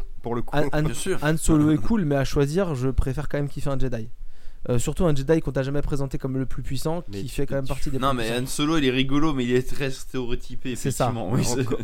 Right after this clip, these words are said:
Speaker 1: encore une fois, on aura beau critiquer autant qu'on veut la prélogie, la prélogie, elle marche, ce que n'arrive pas à faire ces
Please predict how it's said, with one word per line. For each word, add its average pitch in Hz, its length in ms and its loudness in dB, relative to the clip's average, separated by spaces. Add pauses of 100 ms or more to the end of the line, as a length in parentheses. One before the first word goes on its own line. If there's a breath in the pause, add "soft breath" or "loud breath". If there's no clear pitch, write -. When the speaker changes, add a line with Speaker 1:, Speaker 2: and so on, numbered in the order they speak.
Speaker 1:
encore 123 520 -4
une 131 80 0
fois, 180 200 -2
on 156 60 2
aura 110 160 0
beau 110 160 0
critiquer - 520 0
autant 113 260 2
qu'on 113 180 -2
veut 107 220 -2
la 98 160 -2
prélogie, 98 600 -4
la 90 100 -2
prélogie, 87 560 -4
elle 95 120 0
marche, 87 400 -2
ce - 60 2
que - 100 0
n'arrive 82 260 0
pas 82 260 -8
à 82 140 -6
faire - 240 -2
ces - 200 -4